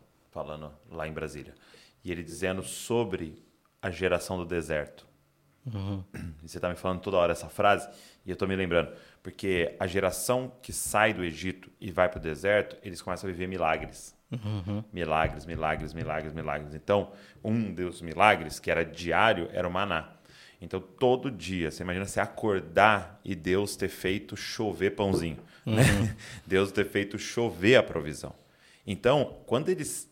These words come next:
Speaker 1: é, Josué chega pra entrar na Terra Prometida, já tinha morrido todo mundo que saiu do Egito.
Speaker 2: É.
Speaker 1: Ou
Speaker 2: Não entrou
Speaker 1: seja,
Speaker 2: ninguém, né?
Speaker 1: todo mundo que tava ali nasceu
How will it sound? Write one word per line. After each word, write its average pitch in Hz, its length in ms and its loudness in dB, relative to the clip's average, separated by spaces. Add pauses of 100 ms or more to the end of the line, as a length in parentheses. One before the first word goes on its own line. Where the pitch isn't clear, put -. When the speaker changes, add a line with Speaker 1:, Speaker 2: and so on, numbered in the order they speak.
(100)
Speaker 1:
é, 95 260 2
Josué 95 540 2
chega 113 500 -2 (160)
pra 92 140 2
entrar 85 200 -4
na 87 100 -6
Terra 80 200 -2
Prometida, 85 540 -4 (880)
já 92 120 4
tinha 101 140 2
morrido 110 380 2
todo 135 280 0
mundo 123 160 -2
que 123 80 -14
saiu 110 160 4
do 110 80 4
Egito. 95 280 0
Speaker 2:
É. 92 180 -2 (500)
Speaker 1:
Ou 127 100 6
Speaker 2:
Não 131 60 6
entrou 120 160 8
Speaker 1:
seja, 113 160 10
Speaker 2:
ninguém, 110 240 4
né? 101 60 2
Speaker 1:
todo 156 380 4
mundo 127 500 0
que - 100 -6
tava 98 300 6
ali 120 220 4
nasceu 131 1160 0